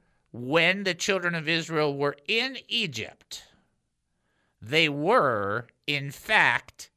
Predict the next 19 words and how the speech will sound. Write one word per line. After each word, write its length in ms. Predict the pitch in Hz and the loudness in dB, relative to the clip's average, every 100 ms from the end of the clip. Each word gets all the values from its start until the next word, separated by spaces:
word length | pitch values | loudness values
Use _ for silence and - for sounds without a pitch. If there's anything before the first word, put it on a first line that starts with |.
| _ - | _ -6
in 340 | 143 143 120 | -4 -4 0
bondage. 840 | 120 120 95 85 - - - - - _ _ - - - _ | 2 2 0 -14 -16 -14 -12 -12 -18 _ _ -20 -20 -20 _
Now 240 | 117 156 214 | 0 4 4
they're 160 | 262 | 2
coming 380 | 214 208 185 160 - - | 0 0 0 -2 -6 -2
out 240 | 151 202 | 4 6
of 160 | 269 226 - | 4 0 -6
Egypt, 540 | 180 160 139 175 170 - - | -4 -2 0 0 -2 -16 -4
out 200 | 147 190 | 0 2
of 240 | 233 170 | 0 -2
bondage, 500 | 180 165 156 160 - _ | 0 2 2 -2 -6 _
out 180 | 151 175 | 2 4
of 180 | 214 180 | 2 0
the 80 | 196 | -4
past, 560 | - 175 143 139 - - | 2 4 6 4 -2 0
out 160 | 165 185 | 4 4
of 160 | 196 | 4
the 100 | 208 | -2
bad. 540 | 175 165 139 127 127 | 0 2 4 4 0